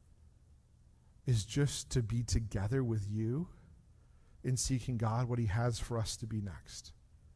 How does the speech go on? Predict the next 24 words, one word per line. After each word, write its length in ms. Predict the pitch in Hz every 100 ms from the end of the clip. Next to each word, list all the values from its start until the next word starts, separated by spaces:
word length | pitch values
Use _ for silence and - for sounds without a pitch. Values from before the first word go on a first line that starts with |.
| - - - - - - - - - - - - - -
And 120 | 151
so 240 | 131 151 151
I, 380 | 151 143 151 143
I 20 |
hope 240 | 127 143
you 80 | 147
come 300 | - 139 131
to 60 | 117
some 220 | - 123
of 60 |
these 140 | 120 113
prayer 240 | - 117
nights. 480 | 123 135 - - - - - - - - - - - - - - - - -
I 60 | 143
would 80 |
encourage 520 | 139 135 160 151 139 127
and 100 | 147
ask 340 | 131 127 -
you 60 | 120
to 80 |
be 100 | 117
praying 560 | 113 - 131 120 113 104 - - - - - - - - - - - - - - -
at 120 | 123
home. 260 | 104 123 113